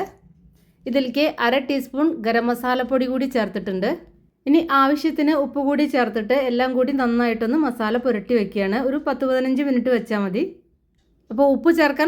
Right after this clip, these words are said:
മറക്കരുത് കേട്ടോ. ഇനി ഇതാ കടായി അടുപ്പത്ത് വെച്ചിട്ട് അതിലേക്ക്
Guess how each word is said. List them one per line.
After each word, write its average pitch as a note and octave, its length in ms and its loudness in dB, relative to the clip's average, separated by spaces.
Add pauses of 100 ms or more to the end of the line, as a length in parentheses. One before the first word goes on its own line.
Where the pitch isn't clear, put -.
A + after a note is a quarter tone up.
മറക്കരുത് A#3+ 440 0
കേട്ടോ. F#3+ 200 -2 (520)
ഇനി C4+ 140 0
ഇതാ C#4+ 120 4 (100)
കടായി A3+ 400 2
അടുപ്പത്ത് A3+ 380 -4
വെച്ചിട്ട് A3 340 -4 (200)
അതിലേക്ക് G#3+ 420 -2